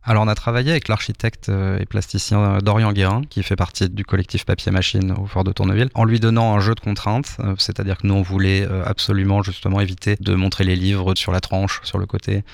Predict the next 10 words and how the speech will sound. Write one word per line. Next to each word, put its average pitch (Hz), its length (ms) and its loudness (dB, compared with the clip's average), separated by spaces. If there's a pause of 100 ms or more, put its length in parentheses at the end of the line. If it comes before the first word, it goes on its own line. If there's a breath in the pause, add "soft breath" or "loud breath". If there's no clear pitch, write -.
(260 loud breath)
Voilà, 90 180 0
on 90 60 2
voulait 90 200 0
les 90 80 2
montrer 92 240 0
plein 95 220 0
face 95 340 2
ou 98 40 2
les 92 80 0
déployer. 95 540 0